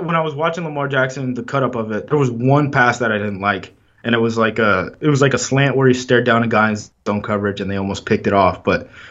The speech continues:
it ended up being a completion anyway. And, like, if you only have one of those plays out of, like, thirty-eight attempts or whatever he ended up having, like, it's not a big deal at all. Should we get into these takes?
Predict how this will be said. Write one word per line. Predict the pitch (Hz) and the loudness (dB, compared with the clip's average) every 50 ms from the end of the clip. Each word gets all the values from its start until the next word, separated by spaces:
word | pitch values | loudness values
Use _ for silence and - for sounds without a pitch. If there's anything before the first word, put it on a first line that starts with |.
| - - | -4 0
it | 127 | 2
ended | 127 123 123 120 117 | 4 4 6 4 4
up | 113 113 | 2 4
being | 120 120 117 110 | 2 2 4 2
a | 101 | 0
completion | - - 110 - 113 104 - - 101 107 | -2 -4 -10 -8 -8 -6 -6 -4 -4 -2
anyway. | 104 101 98 98 95 104 | -2 -2 -2 0 0 0
And, | 110 110 110 | 0 2 2
like, | 104 101 113 | 0 0 0
if | 135 113 165 | 0 4 4
you | 190 185 175 165 | 6 6 8 8
only | 175 180 175 151 | 8 8 6 6
have | 147 143 143 139 - | 4 2 2 0 -2
one | 127 127 131 | -2 -2 -2
of | 123 113 | 0 0
those | 120 117 113 | -2 -2 -4
plays | - - 113 117 123 123 120 | -4 -2 0 2 2 2 2
out | 113 110 110 | 2 0 0
of, | 107 | -2
like, | 104 98 98 - - - _ _ - - - - - _ _ _ _ _ _ | -2 -2 -4 -6 -12 -18 _ _ -20 -20 -20 -20 -20 _ _ _ _ _ _
thirty-eight | - - 107 110 123 127 117 117 117 117 117 123 123 127 123 | -2 2 4 4 4 4 2 0 -2 0 0 0 0 0 -2
attempts | 127 123 - 120 117 127 - | -4 -2 0 0 0 2 0
or | 139 | 2
whatever | 120 123 123 123 123 127 | 2 4 2 4 4 2
he | 123 131 | 4 4
ended | 131 127 123 | 2 4 4
up | 127 127 | 2 2
having, | 127 131 127 127 131 131 131 - | 4 2 2 2 0 -2 -4 -6
like, | - 107 98 - | -8 -10 -8 -6
it's | 104 113 113 113 - - | -6 -6 -6 -8 -8 -4
not | 117 101 101 | -4 -4 -4
a | 101 95 98 90 - _ _ _ _ _ _ _ - | -4 -6 -10 -14 -14 _ _ _ _ _ _ _ -4
big | 117 104 95 | -4 -4 -2
deal | 98 98 95 87 | -4 -4 -4 -4
at | 85 95 | -4 -4
all. | 95 90 - | -4 -4 0
Should | - - 165 | 2 4 6
we | 156 | 6
get | 151 165 | 6 6
into | 165 165 170 151 | 6 4 4 2
these | 135 127 - | 2 4 6
takes? | 156 160 165 165 | 6 4 4 4